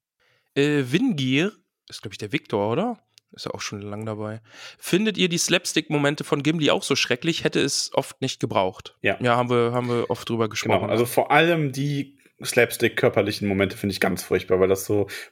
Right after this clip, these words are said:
Speaker 2: plump und dumm wirkt. Ja.
Speaker 1: Sturm fragt, ist das Magie?
Speaker 2: Die Filme auf
Speaker 1: Also
Speaker 2: jeden
Speaker 1: so,
Speaker 2: Fall.
Speaker 1: also die Filme sind Magie, aber ich find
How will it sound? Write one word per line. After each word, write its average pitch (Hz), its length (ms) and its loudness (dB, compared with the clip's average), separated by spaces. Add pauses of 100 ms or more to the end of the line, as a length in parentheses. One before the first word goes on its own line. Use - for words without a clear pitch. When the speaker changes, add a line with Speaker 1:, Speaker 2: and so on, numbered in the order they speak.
Speaker 2:
plump 143 340 2
und 123 240 2
dumm 104 260 2
wirkt. - 460 0 (480)
Ja. - 240 -4 (840)
Speaker 1:
Sturm 156 760 2
fragt, 175 520 0
ist - 180 -2
das 185 120 0
Magie? 151 580 0 (600)
Speaker 2:
Die 117 60 -2
Filme 120 260 4
auf 107 100 2
Speaker 1:
Also 113 120 2
Speaker 2:
jeden 98 100 -2
Speaker 1:
so, 143 80 2
Speaker 2:
Fall. 90 240 4 (680)
Speaker 1:
also 127 160 -2
die 139 140 0
Filme 185 320 2
sind 170 200 0
Magie, 131 460 0
aber 135 160 0
ich - 120 -2
find 240 340 -2